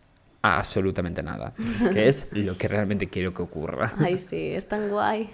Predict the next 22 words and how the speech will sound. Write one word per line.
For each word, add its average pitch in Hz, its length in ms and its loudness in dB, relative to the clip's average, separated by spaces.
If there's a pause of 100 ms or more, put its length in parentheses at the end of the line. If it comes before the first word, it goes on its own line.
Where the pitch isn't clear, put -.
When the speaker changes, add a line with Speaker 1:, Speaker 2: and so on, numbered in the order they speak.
Speaker 2:
es 202 120 -6
mi 202 120 -2
actividad 185 380 -2
extraescolar - 680 -8
favorita. - 540 -4 (180)
Speaker 1:
Quiero 220 260 12
decir, 120 420 8
te 110 120 4
supongo 143 360 6
que 147 80 10
a 143 40 12
nadie 143 340 10
de 131 140 10
esa 127 200 4
clase 131 300 8
le 139 60 8
molaba 107 360 10
hacer 110 180 6
el 98 80 6
examen 104 380 4
de 131 60 10
biología, 98 680 6